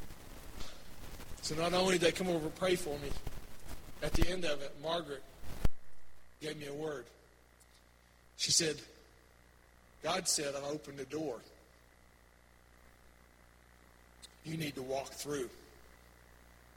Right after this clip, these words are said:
I see a gold door that is open. You need to walk through.'" I have never in my life had such a direct, specific, and timely word given to me as that.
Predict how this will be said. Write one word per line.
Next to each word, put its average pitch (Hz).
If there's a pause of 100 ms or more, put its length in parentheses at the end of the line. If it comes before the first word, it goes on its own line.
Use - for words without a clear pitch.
(500)
I 170
see 175
a 165
gold 175
door 185
that 143
is 135
open. 151 (380)
You 185
need 131
to 127
walk 131
through.'" 151 (1080)
I 156
have 151
never 185
in 196
my 202
life 180
had -
such 160
a 156
direct, 160
specific, 156
and 139
timely 165
word 151
given 139
to -
me - (680)
as 135
that. 120